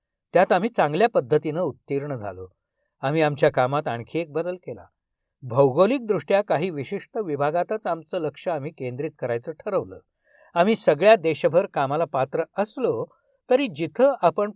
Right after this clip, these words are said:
पुरेसं नियंत्रण ठेवू शकतो त्याच परिसरातली कामं घ्यायचं आम्ही ठरवलं.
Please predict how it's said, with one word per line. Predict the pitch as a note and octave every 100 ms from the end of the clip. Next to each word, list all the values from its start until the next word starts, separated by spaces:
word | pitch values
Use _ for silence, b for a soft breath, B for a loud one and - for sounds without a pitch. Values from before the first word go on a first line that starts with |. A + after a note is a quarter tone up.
| -
पुरेसं | D#3+ F#3 - G#3
नियंत्रण | E3 D3+ D#3+ F3+ F3+
ठेवू | E3+ C3+ C3+
शकतो | C#3+ - C#4 - - A#2+ A2 - _ _ _ -
त्याच | A3+ C#4 -
परिसरातली | G3+ F#3+ - E3+ - G3+
कामं | - C#3 C#3+
घ्यायचं | D#3+ A#2+ - - C3 A2 - _ -
आम्ही | C3
ठरवलं. | D3+ G3 E3 F#2 F2+